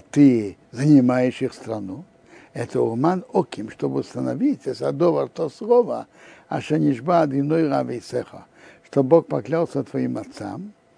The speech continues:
Авраам, Ицхоку, Якив, Аврааму, Ицхоку и Якову. То есть, зас-, это за заслуги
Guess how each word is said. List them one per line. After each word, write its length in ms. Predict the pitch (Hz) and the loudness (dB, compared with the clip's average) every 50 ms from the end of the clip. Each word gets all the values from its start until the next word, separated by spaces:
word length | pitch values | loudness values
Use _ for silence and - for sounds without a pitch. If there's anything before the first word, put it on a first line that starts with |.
| - - - - _ _ _ _ | -20 -20 -20 -20 _ _ _ _
Авраам, 800 | 123 131 135 123 123 131 131 120 117 139 180 196 196 196 196 131 | 0 2 2 2 2 2 2 2 2 2 2 2 2 0 -4 -4
Ицхоку, 640 | 131 131 127 - - - - 156 156 127 - 135 135 | -4 -4 -6 -6 -10 -2 0 0 0 0 -2 -10 -10
Якив, 480 | 123 120 117 113 - - 107 107 98 - | -8 -10 -12 -12 -12 -10 -10 -10 -8 -8
Аврааму, 480 | - - 101 113 143 170 175 160 151 | -10 -10 -8 -8 -8 -6 -6 -6 -6
Ицхоку 400 | 139 123 - - 139 135 - - | -8 -8 -8 -10 -10 -10 -8 -10
и 80 | 127 113 | -10 -10
Якову. 320 | 104 87 82 _ _ _ _ _ _ _ _ - - - - _ _ _ | -10 -12 -16 _ _ _ _ _ _ _ _ -20 -20 -20 -20 _ _ _
То 80 | - 170 | 4 4
есть, 240 | 160 123 - - - _ _ _ _ - _ _ _ _ _ _ _ - | 4 4 2 -8 -20 _ _ _ _ -20 _ _ _ _ _ _ _ -16
зас-, 560 | - 139 143 139 - - - 147 135 127 - - - - - _ | -8 -6 -6 -6 -6 -6 -6 -6 -6 -6 -10 -16 -20 -20 -16 _
это 260 | - 160 160 - 196 170 | -8 -8 -6 -4 -6 -6
за 260 | 147 175 180 175 160 | -4 -4 -2 -2 -4
заслуги 480 | 139 - - 180 185 165 185 185 170 | -4 -8 -8 -6 -4 0 0 0 0